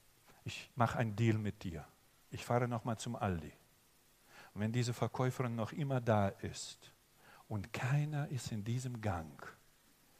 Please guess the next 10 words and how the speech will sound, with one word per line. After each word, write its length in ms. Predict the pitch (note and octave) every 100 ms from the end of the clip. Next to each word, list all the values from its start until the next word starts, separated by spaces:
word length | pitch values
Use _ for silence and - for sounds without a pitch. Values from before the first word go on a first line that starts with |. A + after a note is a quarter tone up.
| - - - - - - - - - -
dann 340 | C3 C3 B2
bete 380 | G#2 - - -
ich 160 | - -
für 160 | F2+
sie." 260 | E2 - - - - - - - - -
So, 220 | - E3+
sie 80 | D#3+
hat 120 | D3
das 160 | B2 -
gemacht. 480 | B2 C3+ G3 -